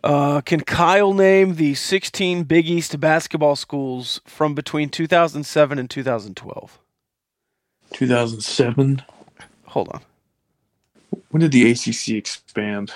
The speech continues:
Speaker 2: Um, all right, so I'll name the current ones first. Let's go Creighton, Xavier, Marquette, Saint John's,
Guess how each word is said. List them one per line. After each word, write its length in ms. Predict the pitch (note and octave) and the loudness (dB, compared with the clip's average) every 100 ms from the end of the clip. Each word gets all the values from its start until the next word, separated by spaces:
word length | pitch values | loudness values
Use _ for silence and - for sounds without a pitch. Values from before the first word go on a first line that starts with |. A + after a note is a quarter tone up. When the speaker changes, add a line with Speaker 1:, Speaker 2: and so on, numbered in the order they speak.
| - - | -16 -4
Speaker 2:
Um, 440 | A2+ A2+ A2 G#2+ A2 _ _ _ _ _ _ _ _ _ _ - - | 0 2 2 -2 -8 _ _ _ _ _ _ _ _ _ _ -20 -6
all 140 | G#2+ G2+ | -2 -2
right, 160 | F#2 _ _ _ - | -4 _ _ _ -4
so 120 | B2 | 0
I'll 60 | A#2+ | 2
name 140 | B2+ | 2
the 80 | A2+ | 0
current 320 | - A2 - | -2 -2 -2
ones 240 | G2 - | -8 -10
first. 560 | - F#2 F2+ - - - _ _ _ _ _ _ _ _ _ _ - | -10 -8 -8 -10 -18 -20 _ _ _ _ _ _ _ _ _ _ -20
Let's 140 | - | -2
go 160 | - G2+ | 0 0
Creighton, 680 | - C#3 C3 D#3 D#3 D3+ _ _ _ _ _ _ - A#2 | 0 2 2 2 0 -2 _ _ _ _ _ _ -14 -2
Xavier, 640 | B2 B2 B2 B2 B2 B2 _ _ _ _ _ - | 2 2 2 0 0 -4 _ _ _ _ _ -8
Marquette, 680 | A2 A#2 - B2 A2 A2 - _ _ _ _ _ _ - - _ _ _ _ _ _ _ _ _ _ _ _ _ _ | -2 -2 0 0 2 0 -10 _ _ _ _ _ _ -20 -20 _ _ _ _ _ _ _ _ _ _ _ _ _ _
Saint 400 | - - A#2+ G#2+ | -8 0 2 4
John's, 600 | - A2 G#2 G#2 G#2 - | 2 0 0 -2 -4 -8